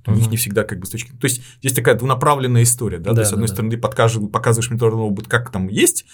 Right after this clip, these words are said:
Speaker 1: они со своей стороны там свою бизнес-модель думают, и это как-то вот встречается, и за это вот, собственно, отвечает корпоративная архитектура. Ну вот если вкратце рассказать о том, что я делаю на рынке, наверное, вот,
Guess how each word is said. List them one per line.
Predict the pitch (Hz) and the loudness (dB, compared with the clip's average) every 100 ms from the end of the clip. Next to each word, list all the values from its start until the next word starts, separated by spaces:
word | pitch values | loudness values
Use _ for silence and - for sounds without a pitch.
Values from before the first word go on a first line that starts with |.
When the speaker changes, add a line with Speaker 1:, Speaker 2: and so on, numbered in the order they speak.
| - - - | -20 -14 0
Speaker 1:
они | 95 | 4
со | 123 - | 4 2
своей | - 117 | 0 0
стороны | 120 117 113 107 | 0 0 0 -2
там | 95 90 | -6 -6
свою | 104 107 | -2 0
бизнес-модель | 135 277 220 - 117 110 98 | 0 2 0 2 2 2 -2
думают, | 101 90 92 | -4 -6 -4
и | 196 | -4
это | 180 | -4
как-то | 123 120 104 | -8 -6 -4
вот | |
встречается, | - - 113 175 180 180 117 - - - - - - | -4 -4 -2 0 0 -2 -4 -6 -14 -14 -10 -10 -2
и | 107 131 131 | 0 2 0
за | 104 | -2
это | 104 117 101 | -2 -4 -8
вот, | - | -8
собственно, | 110 - 101 | -10 -10 -12
отвечает | - - 92 | -10 -10 -12
корпоративная | - - 92 101 101 | -14 -16 -14 -12 -12
архитектура. | - - - - | -12 -20 -18 -4
Ну | 107 | -2
вот | 131 | 0
если | 123 120 | -2 -4
вкратце | 123 127 123 120 | -2 -2 0 -2
рассказать | - 117 110 | 0 0 -2
о | |
том, | 117 | -6
что | 110 113 | -8 -4
я | 110 | -4
делаю | 104 110 104 | -4 -6 -6
на | |
рынке, | 104 120 120 | -4 -4 -6
наверное, | - 90 92 | -10 -12 -14
вот, | 82 | -16